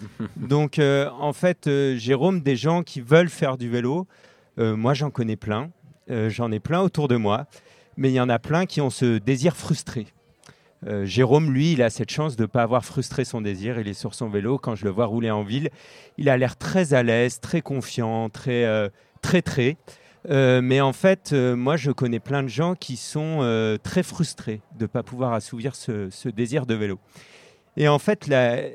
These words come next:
Speaker 2: la question de, de comment, comment on peut permettre aux gens d'assouvir ce désir de vélo, eh ben, la réponse, Jérôme, je suis désolé pour lui,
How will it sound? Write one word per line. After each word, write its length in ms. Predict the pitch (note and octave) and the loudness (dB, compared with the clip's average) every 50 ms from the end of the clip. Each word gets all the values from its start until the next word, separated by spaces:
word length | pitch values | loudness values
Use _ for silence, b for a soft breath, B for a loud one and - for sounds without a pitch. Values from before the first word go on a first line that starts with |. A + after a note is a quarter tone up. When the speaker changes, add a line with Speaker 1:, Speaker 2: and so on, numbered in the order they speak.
| A2 A#2 A#2+ C3+ | -14 -18 -16 -10
Speaker 2:
la 220 | D#3+ D3+ C3+ C3 B2+ | 0 2 4 4 4
question 380 | - D#3+ C#3 - - F#3 G3 | 2 -2 -6 -2 0 0 2
de, 300 | G3 D3 C#3 C#3 C3 C3 | 4 4 6 6 6 4
de 180 | C3 A#2 A#2 B2 | 2 2 0 0
comment, 600 | B2 - D#3 D#3 D#3+ D#3+ D#3 D#3 E3 D#3+ C#3+ - _ _ _ | 2 2 2 2 2 2 2 2 0 -2 -4 -8 _ _ _
comment 360 | - C#3+ C3+ C#3+ D3 D3+ D#3 | -2 0 2 4 4 4 4
on 80 | D3 B2 | 2 0
peut 400 | - - B2 A#2+ B2 A#2+ A2+ F#2+ - | 0 2 2 4 4 4 2 0 0
permettre 480 | - B2+ B2 B2+ B2+ B2+ B2+ - - | 0 0 2 2 0 -2 -4 -2 -4
aux 60 | A#2+ G#2+ | -4 -2
gens 180 | A#2 C3+ C#3+ | 0 -2 0
d'assouvir 460 | C3+ B2+ G#2 - - A#2 A2+ C3+ C3 | 0 0 -2 -2 -6 -4 -4 -4 -4
ce 120 | - - B2 | -2 -4 -4
désir 360 | G#2+ G2+ A2 G2+ G#2+ G#2+ G#2 | -2 -2 -2 -2 -2 -2 0
de 100 | G#2 G#2+ | 0 0
vélo, 380 | G#2 A2 A#2 C3+ D#3 F#3 G3+ b b b b b b b b b b b _ _ _ | 2 2 2 2 2 0 -2 b b b b b b b b b b b _ _ _
eh 100 | - D3+ | -2 2
ben, 120 | B2 C3 C3+ | 4 6 6
la 100 | C#3 B2+ | 6 6
réponse, 400 | B2+ C3+ B2+ - E3+ G3 G3 D3+ | 4 2 2 2 2 2 2 0
Jérôme, 420 | G#2+ A#2+ C3 A#2+ A2 C#3+ D3+ D#3+ | 2 2 2 2 4 2 0 0
je 60 | C#3 - | -2 -4
suis 140 | - B2 | -8 -4
désolé 360 | G#2 A2+ A2+ G2+ G#2 G2+ G#2+ F#2+ | -2 -2 -2 0 -2 -2 -2 -4
pour 200 | - A#2 A2 A2+ | -4 -6 -4 -2
lui, 300 | B2+ D#3 E3+ F3 E3+ | -2 0 0 0 -2